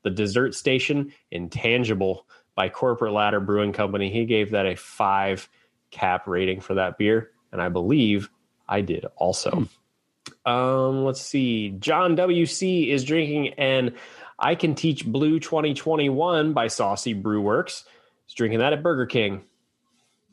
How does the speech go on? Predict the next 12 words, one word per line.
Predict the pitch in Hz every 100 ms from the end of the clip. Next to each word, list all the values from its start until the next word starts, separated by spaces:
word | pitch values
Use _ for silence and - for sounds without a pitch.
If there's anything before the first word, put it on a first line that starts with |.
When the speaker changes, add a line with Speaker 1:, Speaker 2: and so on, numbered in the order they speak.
| - _
Speaker 1:
I | 110
sure | - - 113
hope | 107 82
you |
Speaker 2:
Nice. | - 180 101
Speaker 1:
are, | 101
buddy. | - 110 - _ -
I | 143
sure | - - 123
hope | 113 113
you | 117 117
are. | 120 117 113